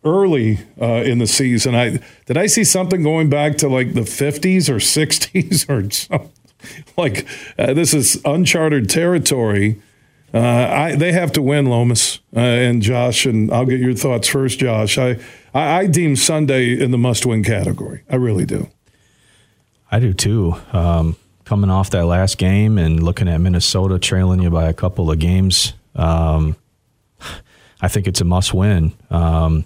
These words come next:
Speaker 2: we, we've gotta take one game at a time, um, and it starts here, uh, on the road at New Orleans. But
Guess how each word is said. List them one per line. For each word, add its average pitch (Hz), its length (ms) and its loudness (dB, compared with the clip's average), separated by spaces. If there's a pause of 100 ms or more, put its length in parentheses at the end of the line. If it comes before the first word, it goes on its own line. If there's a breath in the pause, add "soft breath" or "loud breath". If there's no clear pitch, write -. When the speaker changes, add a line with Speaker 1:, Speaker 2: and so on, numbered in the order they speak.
(140)
Speaker 2:
we, 85 120 -2
we've 85 160 0
gotta 87 160 0
take 90 240 -2
one 87 160 2
game 90 240 2
at 90 80 0
a 82 60 0
time, 92 500 0 (180)
um, 80 580 0 (520 soft breath)
and 85 120 0
it 80 40 0
starts 85 360 0
here, 90 480 0
uh, 80 60 -4
on 82 360 2
the 85 100 2
road 92 220 0
at 85 100 -2
New 85 120 2
Orleans. 85 380 0
But 76 320 -4